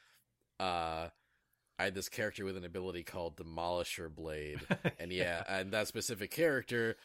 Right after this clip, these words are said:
Speaker 1: had, like, upgrades to Demolisher Blade, like, specific to him.
Speaker 2: Mm-hmm.
Speaker 1: Uh, so, like, I, I just pumped all my points into those upgrades, and then, like,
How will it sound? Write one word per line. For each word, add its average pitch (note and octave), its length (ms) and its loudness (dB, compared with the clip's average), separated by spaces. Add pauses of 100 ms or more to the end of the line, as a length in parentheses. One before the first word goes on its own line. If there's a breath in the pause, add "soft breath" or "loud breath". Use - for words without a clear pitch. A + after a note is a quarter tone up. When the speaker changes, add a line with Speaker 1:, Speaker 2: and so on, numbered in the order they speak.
(160 loud breath)
Speaker 1:
had, G#2+ 220 0
like, G2+ 300 0
upgrades G2+ 880 2
to G#2 100 -4
Demolisher F2+ 640 -2
Blade, E2+ 380 -2
like, E2+ 120 -4
specific - 560 -6
to F2 120 -4
him. F2+ 360 -2
Speaker 2:
Mm-hmm. G#2+ 320 -2 (260)
Speaker 1:
Uh, E2+ 320 0
so, A#2+ 180 -2
like, G#2+ 180 0
I, G#2 160 0 (380)
I G#2+ 100 2
just A#2 260 -4
pumped C3+ 300 0
all G2+ 220 0
my G2 120 -2
points G#2 320 -4
into F#2+ 140 -2
those F2 80 -6
upgrades, F2+ 480 0
and F2 100 -6
then, G2 160 -4
like, F2+ 220 0